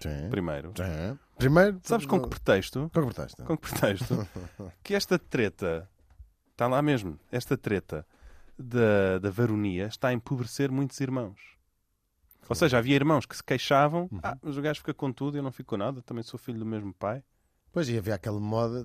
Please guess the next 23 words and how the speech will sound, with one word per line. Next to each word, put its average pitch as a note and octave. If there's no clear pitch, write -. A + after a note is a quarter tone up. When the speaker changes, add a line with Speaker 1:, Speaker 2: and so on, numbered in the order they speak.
Speaker 1:
tipo, C3+
Speaker 2:
Ah. -
Speaker 1:
as, F#2+
as F2+
meni-, F#2+
as G2
raparigas, C3+
as F2+
senhoras, F3
Speaker 2:
Isso G#2
não -
faz -
Speaker 1:
era A3
para -
Speaker 2:
sentido A3
Speaker 1:
casar, -
Speaker 2:
nenhum, F#3
Speaker 1:
não A2+
é? C3
Speaker 2:
não D#3+
faz G3
sentido F3
nenhum. B2